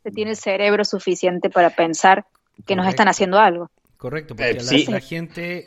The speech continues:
Speaker 2: ya la convirtieron en unidades de consumo que no piensan mucho en nada, estupidizados por la te-, televisión, por programas intrascendentes,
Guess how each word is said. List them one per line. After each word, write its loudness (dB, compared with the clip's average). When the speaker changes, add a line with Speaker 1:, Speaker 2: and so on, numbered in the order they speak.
Speaker 2:
ya -8
la -8
convirtieron -12
en -12
unidades -12
de -12
consumo -14
que -14
no -14
piensan -16
mucho -14
en -14
nada, -12
estupidizados -12
por -2
la -12
te-, -18
televisión, -14
por -12
programas -12
intrascendentes, -12